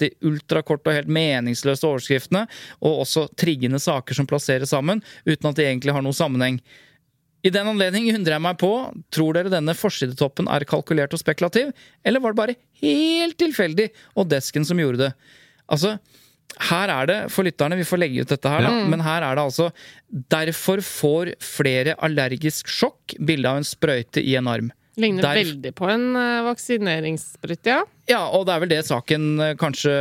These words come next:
Speaker 1: handler om også, hva vet jeg. «Derfor får flere allergisk sjokk.» Rett under, bilde av et allergisk sjokk, tryne som ikke ser ut, smertefull utbrudd, mange tårer.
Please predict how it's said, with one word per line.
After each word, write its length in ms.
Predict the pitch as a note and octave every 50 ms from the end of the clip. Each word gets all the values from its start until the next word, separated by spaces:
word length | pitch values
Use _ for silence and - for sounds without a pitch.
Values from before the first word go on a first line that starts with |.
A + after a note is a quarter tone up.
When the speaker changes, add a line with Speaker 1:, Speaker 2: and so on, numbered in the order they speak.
| C#3 C3+ C3+ C3+ C3+ C3+
Speaker 1:
handler 240 | C#3+ C3+ B2 A#2+
om 140 | B2+ B2+ B2+ -
også, 160 | - - G3+
hva 140 | G#3 F#3 E3+
vet 160 | E3 D#3+ E3
jeg. 160 | F3 A3 C4+ C4 - - - - - _
«Derfor 480 | - D3+ D#3 E3+ F3+ E3+ - G#3 G#3+
får 320 | G3+ - - D#3 D#3+ F3 F3+
flere 360 | - - D3 C3+ C3 C3 D3+ -
allergisk 480 | D#3 D3+ C3+ C3 B2+ C3+ C#3+ - -
sjokk.» 240 | - C#3 B2+ - - - _ _ _ _ _
Rett 260 | D3 D3 G#3 G#3+ -
under, 320 | G3+ F#3+ F#3+ G#3+ B3+ D4 C#4 - _ _ _ _ _ _ _ -
bilde 320 | D3+ G3+ F#3 D3+ C#3+ F3+ G#3
av 120 | F#3+ E3+ E3
et 100 | - - -
allergisk 480 | F3 E3 D#3+ D3 C#3+ C#3+ D#3 E3+ - -
sjokk, 400 | - - G3 - - _ - - - - _
tryne 320 | - - F3 D3 C#3 D3
som 140 | D#3 - F#3 D#3+
ikke 140 | - E3+ D#3+
ser 160 | - D#3+ C#3+ E3 A#3
ut, 140 | B3 - _ _ _ _
smertefull 640 | - - - G3 F#3+ - - C3+ - - E3 E3+ D#3
utbrudd, 380 | C#3 - - D#3+ G3 A3+ A3+ -
mange 240 | E3+ D3+ C3+ B2+ C#3
tårer. 380 | - C#3+ C3 B2 A#2+ C3+ -